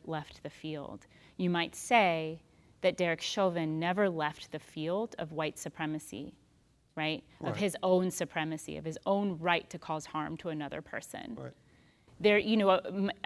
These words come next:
Speaker 1: in an ideal way, you know, so if we believe in mutual thriving, George Floyd had the right to thrive,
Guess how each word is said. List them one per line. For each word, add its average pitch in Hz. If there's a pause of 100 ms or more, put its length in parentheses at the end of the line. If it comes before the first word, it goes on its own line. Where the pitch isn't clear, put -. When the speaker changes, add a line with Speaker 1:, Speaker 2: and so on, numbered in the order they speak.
(160)
Speaker 1:
in 180
an 190
ideal 208
way, 180 (1000)
you 214
know, 185 (220)
so 190 (180)
if 208
we 220
believe 208
in 240
mutual 190
thriving, 170 (840)
George 165
Floyd 196
had 180
the 165
right 160
to 170
thrive, 135